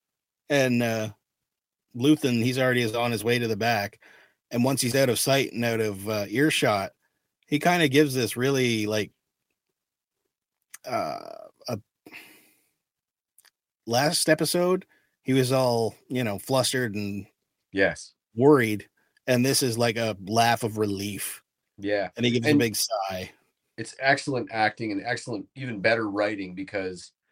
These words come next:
Speaker 2: um, that's us. Um, because of the level of tension in this whole episode,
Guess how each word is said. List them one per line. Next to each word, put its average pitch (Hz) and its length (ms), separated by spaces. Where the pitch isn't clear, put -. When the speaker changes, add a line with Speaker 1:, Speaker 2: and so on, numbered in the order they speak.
Speaker 2:
um, 92 420
that's 131 360
us. 120 500
Um, 87 500
because 147 320
of 127 60
the 120 100
level 135 360
of 139 140
tension 120 420
in 131 60
this 107 160
whole 123 280
episode, 135 600